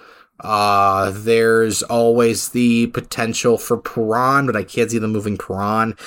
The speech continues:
I don't think you can waive anybody on this team, honestly. Like, if you waive anybody on this team, then you're going to lose them to, for nothing. It's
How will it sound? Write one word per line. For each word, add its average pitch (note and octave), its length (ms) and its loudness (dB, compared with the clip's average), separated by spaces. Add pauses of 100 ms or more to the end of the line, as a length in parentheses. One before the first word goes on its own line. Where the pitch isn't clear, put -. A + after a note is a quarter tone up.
(220)
I C#3 120 -2
don't E3 180 -2
think F3 100 -2
you E3+ 80 2
can A#2+ 200 0
waive A#2 240 2
anybody G2+ 440 0
on G2+ 140 0
this G2 160 -4
team, A#2 320 0
honestly. G2 600 -2
Like, G2+ 360 -4 (360)
if - 120 -6
you E3 80 4
waive C#3+ 300 2
anybody C3 460 0
on C#3+ 160 0
this C#3+ 160 0
team, D#3+ 480 2
then A2 880 -2 (640)
you're C3+ 320 -2
going C#3+ 320 2
to A2 100 -2
lose A2+ 320 2
them G2+ 200 -2
to, G2+ 180 -2
for - 220 -8
nothing. G2+ 460 -4
It's A#2+ 380 -6